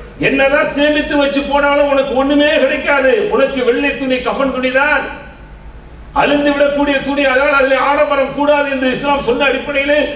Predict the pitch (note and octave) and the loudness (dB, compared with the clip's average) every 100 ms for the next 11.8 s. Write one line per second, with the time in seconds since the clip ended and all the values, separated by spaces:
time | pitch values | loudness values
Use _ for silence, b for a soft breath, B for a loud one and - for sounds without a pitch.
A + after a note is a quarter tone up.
0 | - - A3+ A#3+ C4 C4+ C#4 C#4 C#4+ C4+ | -4 -2 2 4 6 6 4 2 -2 0
1 | C4+ C#4 C4+ C4+ C#4+ C4+ A#3 C4+ C#4 B3 | 0 -2 -4 -2 0 2 2 2 0 0
2 | C#4 C#4+ B3+ B3+ C4 B3+ B3 C#4 C4+ B3 | 0 0 2 2 -2 -2 0 2 0 -2
3 | C4 C4+ C4 G#3+ - - A3 C#4 C4+ B3+ | -2 0 0 0 -4 -4 -4 0 0 2
4 | C4 B3+ B3 A3+ A3 C#4 C4 B3 A#3+ A#3 | 2 2 2 0 0 0 2 2 2 0
5 | A3 G#3+ B3 C#4+ - - - - B3 C4+ | 0 2 2 2 0 -4 -8 -2 0 2
6 | C4+ C4+ C#4 C#4+ C4 B3 B3+ A#3 A#3 A#3+ | 2 2 2 2 2 0 0 -2 -2 0
7 | A#3 - A#3 A#3 C4 C4 - B3 B3+ B3 | 0 0 -2 0 0 0 2 2 2 0
8 | G#3 G#3 G#3+ - A3 A3+ D#3 F3 E3 D#3+ | -2 0 2 0 -2 -2 -2 -2 -2 -4
9 | E3 B3 C4 D4 C#4 F3 - - - - | -2 0 2 2 4 2 -2 -6 -14 -18
10 | - - - - - - - - C3 E3 | -20 -20 -20 -20 -20 -20 -20 -12 -2 0
11 | C4+ C4 B3 - D4 C#4 C4+ B3+ | 2 2 2 0 0 0 0 2